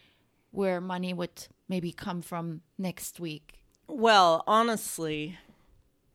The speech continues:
Speaker 2: after I was working in advertising, I decided I wanted to work in tech. So starting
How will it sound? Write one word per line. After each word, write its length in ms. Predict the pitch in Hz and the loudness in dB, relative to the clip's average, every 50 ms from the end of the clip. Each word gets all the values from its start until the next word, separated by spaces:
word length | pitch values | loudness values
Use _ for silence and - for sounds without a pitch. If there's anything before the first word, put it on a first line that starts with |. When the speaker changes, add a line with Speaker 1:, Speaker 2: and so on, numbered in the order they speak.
| _ - | _ 0
Speaker 2:
after 340 | 214 196 196 196 - - 240 | 2 2 2 2 0 0 0
I 100 | 220 220 | 2 2
was 180 | 208 196 185 - | 2 0 -2 -4
working 320 | 214 214 202 196 214 196 | -4 -6 -4 -4 -6 -6
in 140 | 175 165 - | -6 -6 -6
advertising, 1040 | - 180 180 190 190 190 190 185 175 - 196 170 156 151 151 - 170 160 151 160 165 | -4 -2 -2 -2 -2 -4 -6 -8 -6 -6 -4 -4 -4 -4 -6 -6 -6 -6 -4 -6 -6
I 140 | - - 170 | -6 -8 -8
decided 520 | 160 160 165 - - 185 165 160 156 151 | -8 -8 -8 -4 -2 -2 0 0 -2 -2
I 160 | 156 156 156 151 | -4 -4 -4 -6
wanted 340 | 147 147 160 160 156 151 151 | -8 -8 -10 -10 -12 -12 -12
to 80 | 180 180 | -14 -14
work 320 | 156 156 160 156 - - | -12 -12 -12 -14 -14 -14
in 140 | 151 139 139 | -14 -14 -14
tech. 420 | 139 - 180 180 147 - _ _ | -12 -12 -12 -12 -12 -12 _ _
So 400 | - - - - 185 165 160 160 | -18 -14 -10 -6 -6 -6 -6 -6
starting 760 | 156 - - - - 208 190 196 190 185 190 185 185 175 165 | -10 -12 -14 -12 -8 -4 -4 -4 -4 -4 -6 -6 -8 -10 -12